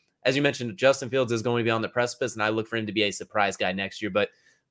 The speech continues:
th-, that, that's why I'm high on him. You can see each and every play is getting a little bit better. It's never gonna blow you off. He's not gonna win Rookie of the Year. It's never gonna blow you out of the water. I mean, he's not gonna have a four hundred yard passing game like a rookie Cam Newton or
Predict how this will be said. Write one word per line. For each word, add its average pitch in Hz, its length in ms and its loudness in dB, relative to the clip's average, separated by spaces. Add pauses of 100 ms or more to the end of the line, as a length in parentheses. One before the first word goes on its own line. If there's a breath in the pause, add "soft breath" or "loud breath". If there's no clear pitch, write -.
(160)
th-, 277 160 -6
that, 285 320 6
that's 277 160 10
why 277 120 8
I'm 254 60 6
high 240 140 6
on 170 100 6
him. 123 80 2
You 135 80 0
can 175 120 2
see 208 160 -2
each 190 240 -2
and 190 80 4
every 170 160 4
play 165 200 6
is 127 120 2
getting 120 200 2
a 113 80 2
little 123 220 4
bit 117 180 2
better. 98 220 4
It's 104 140 -4
never 147 240 4
gonna 160 160 4
blow 127 180 6
you 131 140 6
off. 123 160 6 (260 soft breath)
He's 135 120 -2
not 180 180 6
gonna 190 140 4
win 156 160 4
Rookie 127 260 2
of 123 80 2
the 120 40 2
Year. 117 140 6
It's 107 100 0
never 131 140 2
gonna 127 140 0
blow 113 180 4
you 117 140 6
out 113 80 4
of 110 60 0
the 110 40 2
water. 101 400 2
I 95 40 2
mean, 98 160 -4
he's 110 160 -6
not 123 180 2
gonna 117 160 0
have 120 140 2
a 110 140 2 (360)
four 127 240 4
hundred 123 200 2
yard 117 200 4
passing 104 380 -2
game 101 260 -2
like 104 180 -2
a 104 60 -4
rookie 104 280 -4
Cam 98 260 -8
Newton 95 260 -8
or 95 140 -4